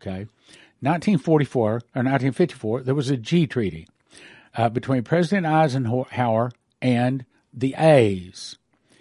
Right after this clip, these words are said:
The treaty was, in exchange for advanced technology, the A's were supposed to be allowed to make experiments on livestock, minerals, and a small group of humans.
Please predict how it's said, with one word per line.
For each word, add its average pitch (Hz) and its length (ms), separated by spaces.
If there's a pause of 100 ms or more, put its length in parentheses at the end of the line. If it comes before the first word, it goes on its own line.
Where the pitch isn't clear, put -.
(2500)
The 131 120
treaty 233 360
was, - 640 (260)
in 165 120
exchange 196 600
for 208 160
advanced 185 520
technology, 131 840 (560)
the 151 200
A's 156 680 (160)
were 139 100
supposed 147 360
to 165 60
be 156 100
allowed 143 480
to 143 100
make 131 240
experiments 127 840
on 123 100
livestock, 160 600
minerals, 147 580
and 147 140
a 135 60
small 147 300
group 131 280
of 123 140
humans. 131 540